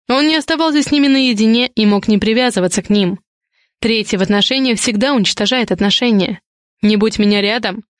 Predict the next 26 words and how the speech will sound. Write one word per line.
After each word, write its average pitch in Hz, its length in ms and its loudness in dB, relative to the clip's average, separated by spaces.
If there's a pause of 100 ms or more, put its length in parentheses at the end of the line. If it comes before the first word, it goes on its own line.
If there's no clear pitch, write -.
(260)
Ворон 247 300 2
бы 247 100 2
влюблялся 254 500 0
в - 80 -6
каждую. 208 540 -2 (440)
Я 240 260 0
же 226 100 0
выступал 196 460 -2
своего 202 340 2
рода 196 220 0
щитом 240 400 0
между 196 240 0
ним 208 220 4
и - 20 2
женщинами 196 640 0 (300)
и 339 100 2
брал 214 240 -2
свое. 190 440 -2 (720)
Двое 233 360 2
мужчин 226 320 0
в - 40 -8
постели — 226 600 -4 (480)
тайная 320 360 0
фантазия 262 520 0
многих 214 400 2
женщин. 185 560 0